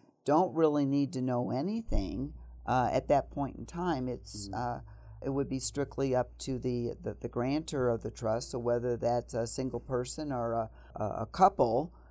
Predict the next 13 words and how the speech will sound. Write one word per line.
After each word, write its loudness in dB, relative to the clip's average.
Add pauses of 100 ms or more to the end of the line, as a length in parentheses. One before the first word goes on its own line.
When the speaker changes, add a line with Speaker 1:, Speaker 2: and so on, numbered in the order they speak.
(180)
Speaker 1:
they 10
would 4
know 0 (240)
how 6
it's 8
set 8
up 2
and -8
who -4
the -2
beneficiaries -6
are. -2
Speaker 2:
Uh-huh. -12